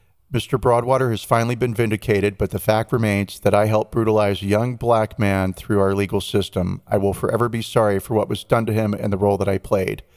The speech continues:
I am only now beginning to comprehend what I did to Mister Broadwater, and I will continue to struggle with the role I played within a system that sent an innocent man to jail.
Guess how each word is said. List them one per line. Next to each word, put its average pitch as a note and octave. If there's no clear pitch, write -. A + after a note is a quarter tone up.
I A2+
am G#2+
only G#2+
now G#2
beginning A2
to G#2+
comprehend G#2+
what G2+
I G2+
did G2
to -
Mister G2+
Broadwater, C3
and G#2+
I F#2+
will F2+
continue G#2+
to G2
struggle G2+
with G2
the A2+
role A#2
I G#2+
played G2+
within G2+
a G2+
system G#2
that F#2+
sent A2+
an G#2
innocent G#2+
man G2+
to F#2+
jail. -